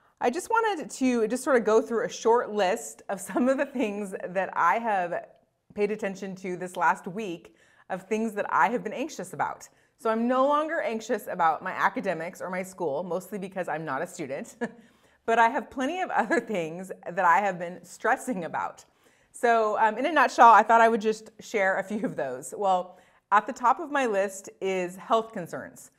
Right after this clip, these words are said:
I am a little bit of a hypochondriac, and so if anything goes wrong in my physical body, um, I have a little bit of a freak out, and it's easy for me to go the worst places. Um,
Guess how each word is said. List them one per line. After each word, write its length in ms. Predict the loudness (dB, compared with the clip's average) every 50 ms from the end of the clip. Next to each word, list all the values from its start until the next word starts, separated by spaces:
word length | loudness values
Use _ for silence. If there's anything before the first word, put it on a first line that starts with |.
| _ _ _ _ _ _
I 100 | 0 0
am 140 | 2 2 0
a 40 | 0
little 280 | 0 0 2 0 2 2
bit 160 | 0 0 0
of 100 | -2 -4
a 40 | -2
hypochondriac, 760 | -4 -4 -6 -4 -2 -2 -2 -2 -2 -4 -4 -6 -6 -10 -16 -14
and 180 | -10 -10 -10 -2
so 300 | 2 2 4 4 2 2
if 320 | 0 0 0 0 -2 -4 -8
anything 380 | -6 -4 -4 -4 -2 -2 0
goes 240 | 2 2 2 2 2
wrong 240 | -2 -2 -2 -2 -2
in 100 | -4 -6
my 120 | -6 -6
physical 380 | -4 -4 -6 -8 -6 -6 -8 -2
body, 460 | 0 2 2 2 0 -2 -8 -10 -12 -16 _ _ _ _ _ _ _ _ _ -10
um, 120 | -6 -4
I 60 | -2 0
have 160 | 2 2 2
a 40 | 2
little 200 | 0 -2 -2 -2
bit 100 | 0 0
of 120 | 0 0
a 60 | -2 -4
freak 280 | -4 -6 -6 -2 2
out, 360 | 2 4 4 4 2 0 -4 -8
and 100 | -8 -8
it's 160 | -8 -8 -10 -14 _
easy 360 | -6 -4 -4 -2 -2 -4 -4
for 200 | -4 -4 -6 -4
me 380 | -4 -4 -6 -6 -6 -6 -8 -10 -10
to 120 | -12 -10
go 300 | -4 -2 -2 0 0 -2
the 100 | -2 -4
worst 380 | -6 -6 -6 -6 -6 -8 -14 -6
places. 560 | -4 -4 -4 -4 -6 -10 -12 -12 -14 -18 -20 _ _ _ _ _ -20 -20 _ _ _ _ _
Um, 300 | 0 0 0 0 0 -4